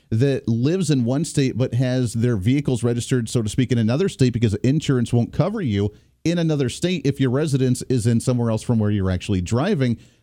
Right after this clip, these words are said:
I'm assuming that's for the sole purpose of the fact that, well, we don't want you to actually be living somewhere else where you're actually working and doing your stuff because we don't want you to be in separate states. We don't want you traveling a whole lot. And that's just one step. I mean, eventually, are we still talking about these, what they talked about before, these fifteen-minute cities or these,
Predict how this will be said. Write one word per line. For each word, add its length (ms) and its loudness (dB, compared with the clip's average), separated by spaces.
I'm 240 0
assuming 480 0
that's 180 0
for 140 -4
the 80 0
sole 240 -2
purpose 320 -2
of 40 0
the 60 2
fact 300 -2
that, 100 0
well, 340 -2
we 160 0
don't 160 0
want 280 0
you 80 0
to 60 2
actually 280 0
be 120 2
living 300 2
somewhere 360 0
else 200 -2
where 100 0
you're 200 0
actually 300 -2
working 520 -2
and 160 2
doing 200 2
your 100 0
stuff 300 -2
because 260 0
we 80 2
don't 200 0
want 280 -2
you 240 -2
to 140 2
be 280 2
in 140 2
separate 260 -2
states. 220 0
We 80 4
don't 180 0
want 320 -2
you 100 0
traveling 640 0
a 120 -2
whole 240 -2
lot. 260 0
And 80 2
that's 140 -2
just 160 -2
one 180 0
step. 260 0
I 60 0
mean, 260 4
eventually, 520 0
are 100 2
we 140 0
still 240 -4
talking 380 0
about 200 0
these, 360 0
what 220 0
they 120 2
talked 200 2
about 120 2
before, 240 0
these 180 0
fifteen-minute 640 0
cities 440 0
or 80 4
these, 220 0